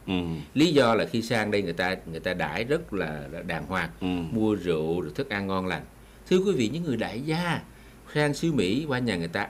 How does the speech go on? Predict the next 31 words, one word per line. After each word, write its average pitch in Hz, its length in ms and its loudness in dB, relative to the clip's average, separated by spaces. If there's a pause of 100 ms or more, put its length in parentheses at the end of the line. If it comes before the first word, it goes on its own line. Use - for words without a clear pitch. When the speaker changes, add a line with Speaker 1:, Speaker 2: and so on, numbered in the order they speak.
Speaker 2:
ăn 143 300 4
uống, 190 380 4
ngồi 98 140 4
phía 139 80 2
sau 135 180 0
nhà 104 240 4
đó, 123 80 2
ngoài 117 260 2
Speaker 1:
Ừ. 120 60 6
Speaker 2:
đây 120 140 2
có 131 120 -2
cái 147 80 -2
sân 127 180 -4
sau 113 200 -2
đó, - 80 -2
Speaker 1:
Ừ. 80 60 -2 (540)
Speaker 2:
ném 143 240 4
rác 185 220 0
đầy 135 220 8
xuống 175 220 2
dưới, 190 200 4 (300)
Speaker 1:
Ừ. - 120 -4 (300)
Speaker 2:
hút 170 180 2
thuốc 170 200 0
lá 147 360 4
rồi 98 120 4
là 78 200 -2
ăn 117 260 2
xương 117 340 0
rác 120 420 -6
đầy. 87 160 -2